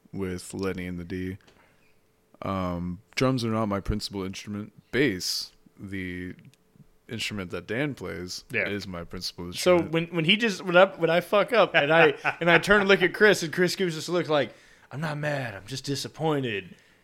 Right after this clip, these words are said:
Speaker 1: Well, and then, like, I can't explain anything to Dan because I,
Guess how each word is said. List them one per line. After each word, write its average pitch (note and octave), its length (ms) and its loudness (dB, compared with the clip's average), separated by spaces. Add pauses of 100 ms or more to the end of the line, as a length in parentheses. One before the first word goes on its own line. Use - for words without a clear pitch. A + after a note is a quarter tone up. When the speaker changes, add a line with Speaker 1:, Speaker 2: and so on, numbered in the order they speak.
(180)
Speaker 1:
Well, C3+ 280 4
and C3 140 2
then, C#3 140 4
like, B2 340 0
I A2 100 -2
can't C#3+ 300 -2
explain A#2 540 -2
anything F#2 680 -4 (160)
to F#2 640 -4 (120)
Dan G#2 400 -2
because F#2+ 640 -4 (720)
I, F#2+ 560 -6